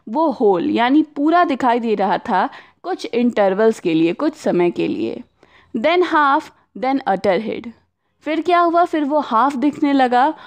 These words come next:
और फिर वो पूरी तरह से छिप गया।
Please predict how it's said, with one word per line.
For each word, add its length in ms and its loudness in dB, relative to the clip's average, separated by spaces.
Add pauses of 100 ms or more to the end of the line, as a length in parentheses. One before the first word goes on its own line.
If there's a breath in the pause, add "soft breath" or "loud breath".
(120 loud breath)
और 200 2
फिर 240 -2
वो 200 0
पूरी 460 2
तरह 320 2
से 220 -2
छिप 280 -2
गया। 400 -4